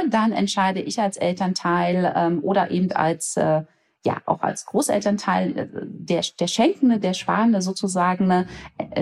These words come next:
der entscheidet, wann das Kind, äh, welchen Betrag in welcher Höhe bekommt. Das ist jetzt vielleicht rechtlich nicht ganz sauber, aber, ähm, neulich, wir haben das Thema in einem Workshop besprochen.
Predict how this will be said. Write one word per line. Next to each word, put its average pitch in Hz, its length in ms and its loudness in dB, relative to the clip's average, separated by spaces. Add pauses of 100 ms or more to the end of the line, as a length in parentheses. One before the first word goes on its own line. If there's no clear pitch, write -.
der 180 540 0
entscheidet, 180 600 -2
wann 165 300 2
das 180 260 -2
Kind, 170 500 2
äh, 165 300 -2 (120)
welchen 208 420 4
Betrag 175 520 0
in 165 120 0
welcher 156 380 -2
Höhe 170 240 4
bekommt. 151 600 -2 (600)
Das - 240 2
ist - 160 0
jetzt 277 160 0
vielleicht 208 280 2
rechtlich 240 360 0
nicht 208 200 -4
ganz 175 220 0
sauber, 180 440 2
aber, 180 340 2
ähm, 180 440 0
neulich, 202 420 0
wir 196 80 0
haben 196 100 2
das 190 140 -4
Thema 220 300 0
in 190 120 0
einem 180 260 -2
Workshop 214 460 -2
besprochen. 208 800 2